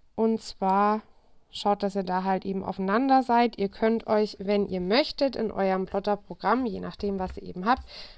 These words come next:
auch genau bei der Hälfte eine Falzlinie ziehen, dass euer Plotter das dann schon mal falzt. Mir reicht es jetzt so aber vollkommen aus,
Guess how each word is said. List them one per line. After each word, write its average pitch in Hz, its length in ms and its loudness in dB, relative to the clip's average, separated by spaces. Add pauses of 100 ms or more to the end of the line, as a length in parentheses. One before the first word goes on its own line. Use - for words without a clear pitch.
auch 196 220 2
genau 185 280 -2
bei 180 120 -6
der 185 100 -2
Hälfte 196 360 -2
eine 180 140 -8
Falzlinie 262 680 0
ziehen, 320 280 -4 (1200)
dass 220 180 0
euer 180 180 -2
Plotter 208 300 0
das 196 160 -2
dann 190 180 -6
schon 185 180 -6
mal 170 120 -6
falzt. 202 420 0 (360)
Mir 196 240 2
reicht 170 560 -2
es 180 180 -8
jetzt 170 260 -8
so 190 200 -6
aber 170 240 -4
vollkommen 175 560 -6
aus, 202 360 -4